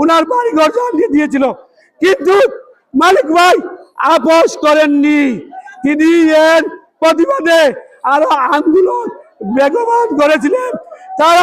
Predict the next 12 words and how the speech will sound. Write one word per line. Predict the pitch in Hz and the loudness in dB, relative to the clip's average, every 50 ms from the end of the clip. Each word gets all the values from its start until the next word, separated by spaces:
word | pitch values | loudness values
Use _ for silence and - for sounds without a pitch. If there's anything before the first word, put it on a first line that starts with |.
| 466 | 2
আন্দোলন | 587 381 349 370 370 554 587 587 539 480 - 698 679 - 698 - _ 247 277 | 0 0 0 0 0 2 0 -2 -2 -6 -8 -14 -16 -18 -18 -14 _ -6 -2
বেগবানের | 311 349 370 571 587 571 554 554 453 370 359 440 539 277 330 | 0 0 2 2 0 0 0 0 0 2 2 0 0 0 0
পরে | 349 381 392 605 554 - - - - _ _ _ _ _ _ _ _ - | 2 2 2 0 -2 -4 -8 -14 -20 _ _ _ _ _ _ _ _ -6
ইউরোপীয় | 262 285 311 349 427 427 294 277 311 320 320 330 320 330 330 | -2 -2 0 2 0 0 0 0 2 2 4 4 4 4 2
ইউনিয়ন | 330 330 494 508 339 359 370 571 480 - - - - - - - - 880 - - - - - - - - - - - 381 381 277 294 | 2 0 2 2 2 2 2 0 -2 -6 -14 -14 -16 -18 -16 -16 -16 -16 -16 -18 -20 -20 -20 -20 -20 -20 -18 -16 -14 -8 -4 0 2
ল-, | 311 320 311 294 269 262 240 240 240 247 247 247 277 | 2 2 2 0 -4 -6 -6 -6 -6 -6 -6 -4 0
বা | 302 294 285 403 - - - | 0 2 2 0 -2 -2 0
শেখ | 311 320 339 330 240 508 | 0 2 2 2 0 0
হাসিনার | 508 381 311 359 466 554 554 539 415 392 | -2 -2 -2 -2 -2 -4 -2 0 0 0
উপর | 302 330 339 349 339 359 | 2 2 0 0 0 -2
থেকে | 349 339 508 571 539 494 - - - - - 719 - - - 605 554 | -2 -2 -2 -2 -4 -6 -10 -14 -20 -20 -20 -20 -20 -20 -20 -6 -2
তাদের | 349 370 370 359 539 571 571 571 571 554 | 0 2 2 2 2 0 -2 0 -2 -2